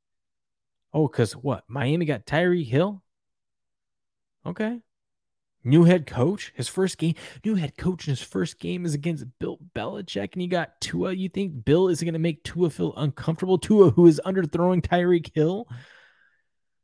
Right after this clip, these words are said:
And you got Mac Jones back there, who is the m-, highest completion percentage throwing quarterback in the league. And you're gonna give me three?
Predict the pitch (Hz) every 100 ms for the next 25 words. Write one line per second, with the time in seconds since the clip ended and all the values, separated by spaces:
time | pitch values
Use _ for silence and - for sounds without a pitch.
0 | _ 151 175 180 147 151 175 165 117 139
1 | 160 226 233 233 240 240 247 254 220 208
2 | 175 156 143 147 151 151 _ _ - -
3 | - 185 196 190 - _ _ - 151 190
4 | 175 180 175 185 180 160 - 165 165 175
5 | 160 175 170 175 170 156 110 117 170 233
6 | _ 151 _ _ _ _ _ _ _ _
7 | _ _ 156 208 233 226 180 - 147 214
8 | 320